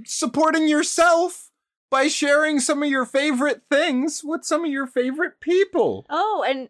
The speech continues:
Speaker 2: and this show is one of their favorite things, apparently.
Speaker 1: That's right, because what is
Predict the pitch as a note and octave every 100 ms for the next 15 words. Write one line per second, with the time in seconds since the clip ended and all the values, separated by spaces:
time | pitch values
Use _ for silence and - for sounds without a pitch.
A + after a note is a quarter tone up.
0 | - B3+ C4 B3+ A#3 C#4+ - C4+ C#4 D4
1 | B3 B3 A#3 A3+ A3+ A3 F#3+ - D4+ E4
2 | G#3 - F#3+ F#3 - A#3 A#3+ A#3+ G3+ F#3
3 | B3+ F#4 E4 D3+ - - F#3 E3+ G#3 F3
4 | G3 F3 F3 B3 C4